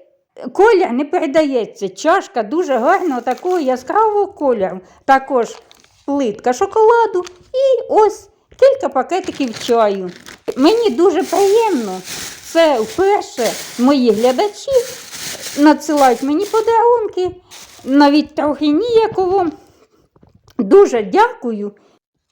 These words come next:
Завжди дуже приємно, коли хтось робить для тебе щось просто так, від щирого серця. Я дуже розчулена і безмежно вдячна.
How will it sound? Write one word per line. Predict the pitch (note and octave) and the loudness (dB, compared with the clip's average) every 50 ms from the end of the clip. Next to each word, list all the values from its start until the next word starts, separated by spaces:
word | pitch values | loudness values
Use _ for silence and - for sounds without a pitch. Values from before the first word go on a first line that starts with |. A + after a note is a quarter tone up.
| _ - | _ -12
Завжди | A#3+ G#3 B3+ G4 G#4+ F#4+ B3+ F#3+ G3+ G#3+ | -10 -2 0 2 2 2 0 -4 -6 -8
дуже | G#3+ G#3+ G4 A#4+ A4+ G4 G4 | -2 0 0 0 2 0 -2
приємно, | G4 - - F#4 D4 C4 B3+ A#3 G3+ G3+ G#3 G3+ | -4 -4 -4 -2 -2 0 -2 -2 -2 -2 -4 -2
коли | - D4 D4 E4+ F4 | -2 0 0 0 0
хтось | F4+ - - A4 A#4 G#4+ A4 - - _ - | -2 0 2 2 2 2 0 -6 -14 _ -8
робить | - - C#4+ F4+ G#4 G4+ B3 - A#3 - - - _ _ _ _ | -2 0 2 4 4 4 4 0 -2 -2 -6 -14 _ _ _ _
для | G#3 A#3 C#4+ C#4+ | 0 2 2 2
тебе | C#4+ G#4 A4 D#4+ A#3 A#3+ | 2 -2 -2 -2 -2 -4
щось | A#3 - - D#4 D#4+ C#4 G#3+ - | -6 -6 -6 -2 -2 0 -2 -2
просто | - - - A#4 A#4 - - G4+ G4 | -4 -2 -2 -2 -2 0 -2 -2 -4
так, | - - C#4+ C4 A#3+ G3 - - - _ _ - | 0 2 4 4 4 2 0 -4 -14 _ _ -4
від | B3+ E4 F4 | -4 -4 -4
щирого | - - - A4+ G4+ G4+ F#4 D#4+ | -2 0 2 4 4 4 2 0
серця. | - - - C4 A3+ A3 G3 - - - G3+ - - _ _ _ | -4 -6 -4 -2 -2 0 -2 -4 -10 -14 -14 -14 -14 _ _ _
Я | - F#3 G#3 F4 A4+ A#4 A#4 - | -12 -2 0 0 2 2 0 -4
дуже | G#3 G#3 B3+ G4 A#4 G4+ G#4 | -8 -2 0 0 0 2 0
розчулена | G4+ - F#4+ F4 - - - - - C4+ C4 B3+ G#3+ G3+ G3+ G3 F#3 F3 E3+ - - _ _ _ _ _ | 0 0 0 -2 -2 -6 -12 -6 -4 -2 0 2 2 2 0 0 -2 -6 -8 -8 -16 _ _ _ _ _
і | - C#4 D4+ E4 D#4+ D4+ C#4 - - - - - - - - - _ _ _ - | 2 4 6 6 6 4 2 -2 -10 -18 -20 -20 -20 -20 -20 -20 _ _ _ -4
безмежно | A3 A3 C#4 C4+ B3+ F4+ A#4+ A#4+ G#4 G#4 G4+ G4+ D#4+ | 0 2 2 2 2 0 0 0 -2 0 -2 -2 -2
вдячна. | A#3 F3 F#3+ F#3 F3+ E3+ E3 - - - E3+ E3 D#3+ | -2 0 2 2 2 2 0 -4 -10 -12 -12 -12 -12